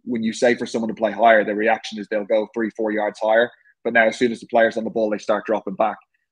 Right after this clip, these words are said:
So I always say, "Right, if we're gonna work on it, play two yards higher than you wanna play, but now drop off a yard and play on your front foot." So you're still playing a little bit higher, but you're still remaining on your front foot, as against just telling them to play high and there they go defensive.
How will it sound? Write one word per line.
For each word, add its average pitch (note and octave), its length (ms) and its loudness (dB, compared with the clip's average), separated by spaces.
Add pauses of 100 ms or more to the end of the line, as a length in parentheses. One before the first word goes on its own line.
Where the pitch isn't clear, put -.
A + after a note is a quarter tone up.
(180)
So A2 160 0
I A#2+ 140 8
always A#2 220 0
say, A2 140 0
"Right, A2 240 -2
if G#2 100 -10
we're - 100 -8
gonna A2 120 -8
work B2 300 -4
on G#2+ 120 -2
it, G#2+ 120 -6 (600)
play C#3+ 180 4
two C#3+ 220 2
yards B2+ 280 2
higher A#2 240 0
than A2 120 -6
you G#2+ 100 -8
wanna A2+ 200 -8
play, B2 340 -4 (120)
but - 120 -8
now A#2 140 0
drop A#2 340 2
off C3 180 4
a C3+ 40 0
yard C3+ 280 0
and G#2+ 120 -14
play A2+ 160 0
on A2 80 -6
your G#2 80 -14
front G#2 240 -14
foot." G2+ 200 -12 (280)
So - 140 -6
you're A2+ 120 -2
still C3+ 280 2
playing B2+ 240 0
a B2 40 -4
little A#2+ 140 -2
bit A#2+ 120 -4
higher, A#2 440 4 (640)
but B2+ 80 0
you're A#2 120 -2
still B2 300 -4
remaining A2+ 360 -2
on A2 80 -2
your G#2+ 80 -6
front A2+ 260 -4
foot, G#2+ 140 -4
as G#2 100 -4
against A#2 300 0
just A2 120 -6
telling A2+ 200 2
them A2 100 -4
to G#2+ 80 -8
play A2 180 2
high G#2+ 260 2
and G#2 120 0
there G#2+ 80 2
they G#2+ 80 0
go G#2 140 -2
defensive. G2+ 460 -6